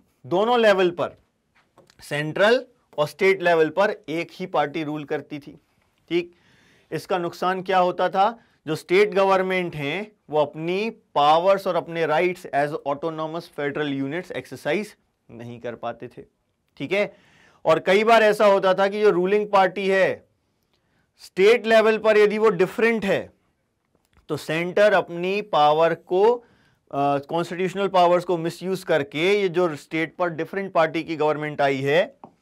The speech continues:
उसको हटाने की कोशिश करते थे, ठीक है। और इसके कारण सेंट्रल गवर्नमेंट मिसयूज कर रही ना पावर्स का,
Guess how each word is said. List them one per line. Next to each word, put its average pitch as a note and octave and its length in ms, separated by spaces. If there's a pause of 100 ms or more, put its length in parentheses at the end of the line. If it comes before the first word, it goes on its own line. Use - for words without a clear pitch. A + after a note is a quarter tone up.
(440)
उसको D3+ 260
हटाने B2+ 480
की C3+ 120
कोशिश C#3 340
करते C#3 340
थे, C#3 180 (1200)
ठीक C#3+ 160
है। F3+ 280 (840)
और F#3 160
इसके G3+ 260
कारण G3 320
सेंट्रल G3 360
गवर्नमेंट G3+ 440
मिसयूज G3 380
कर A3 160
रही A3 140
ना A#3 140
पावर्स G#3 460
का, A3+ 260